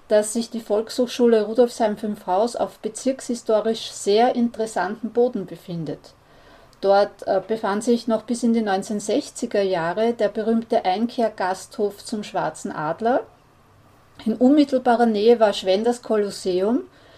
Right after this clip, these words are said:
ein in ganz Wien bekanntes und beliebtes Vergnügungsetablissement. Und nicht zuletzt am fünfzehnten Dezember achtzehnhundertsiebenundsechzig fand dort in Schwenders Kolosseum die Gründungsversammlung des Wiener Arbeiterbildungsvereins statt.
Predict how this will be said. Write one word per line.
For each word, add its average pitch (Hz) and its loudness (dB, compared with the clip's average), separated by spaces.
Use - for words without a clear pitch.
ein 208 0
in 220 -4
ganz 214 0
Wien 262 4
bekanntes 240 -4
und 247 0
beliebtes 247 -4
Vergnügungsetablissement. 180 0
Und 277 4
nicht 254 -4
zuletzt 233 2
am 220 2
fünfzehnten 269 2
Dezember 233 0
achtzehnhundertsiebenundsechzig 233 0
fand 220 0
dort 208 2
in 254 0
Schwenders 233 0
Kolosseum 240 4
die 202 -6
Gründungsversammlung 269 4
des 226 2
Wiener 269 6
Arbeiterbildungsvereins 202 -2
statt. - -14